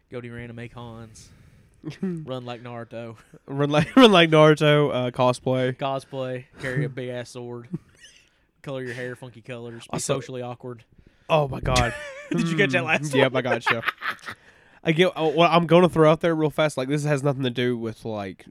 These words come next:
Speaker 2: shows or anything,
Speaker 1: Mm-hmm.
Speaker 2: but there is a wrestler right now whose name
Speaker 1: Oh,
Speaker 2: is
Speaker 1: yeah.
Speaker 2: Kid Bandit.
Speaker 1: Kid Bandit.
Speaker 2: I swear to God, he, uh, th-, they call themselves the, uh, the protagonist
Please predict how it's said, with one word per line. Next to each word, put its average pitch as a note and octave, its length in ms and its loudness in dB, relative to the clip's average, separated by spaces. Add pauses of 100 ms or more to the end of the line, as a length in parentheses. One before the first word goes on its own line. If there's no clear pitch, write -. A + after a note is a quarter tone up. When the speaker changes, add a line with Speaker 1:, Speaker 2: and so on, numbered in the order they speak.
Speaker 2:
shows B2 420 -2
or C#3+ 80 2
anything, D#3+ 400 0
Speaker 1:
Mm-hmm. C3+ 280 -14 (300)
Speaker 2:
but - 160 0
there E3 260 10
is D3+ 300 4
a C3 200 0
wrestler B2 680 0 (340)
right A#2+ 220 -4
now G#2+ 400 -8 (120)
whose C#3 200 2
name G3+ 180 8
Speaker 1:
Oh, - 40 8
Speaker 2:
is F#3+ 120 6
Speaker 1:
yeah. F#3+ 140 2
Speaker 2:
Kid E3+ 220 8
Bandit. C3+ 560 4
Speaker 1:
Kid D#3 180 -6
Bandit. C#3+ 420 -4 (440)
Speaker 2:
I C#3 100 -4
swear D#3 400 2
to D#3+ 80 2
God, C#3+ 360 2
he, D3 260 -2 (520)
uh, F#3 80 -4 (140)
th-, E3+ 120 -10
they F3 120 4
call F#3+ 200 8
themselves E3+ 760 4 (440)
the, C#3 680 -4 (220)
uh, D3 140 -6 (220)
the E3+ 100 -2
protagonist E3 1000 6